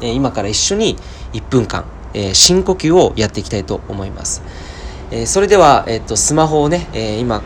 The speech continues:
手に持っている方、できたら、えー、お-、膝とかね、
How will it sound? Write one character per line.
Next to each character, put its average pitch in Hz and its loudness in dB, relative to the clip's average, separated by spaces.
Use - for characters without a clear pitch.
手 196 0
に 175 4
持 135 4
っ 120 -4
て - -4
い 101 0
る 101 -4
方、 110 -4
で - 2
き - -8
た 120 2
ら、 95 0
え 98 -8
ー、 - -10
お-、 - -8
膝 139 2
と 139 2
か 98 0
ね、 104 -4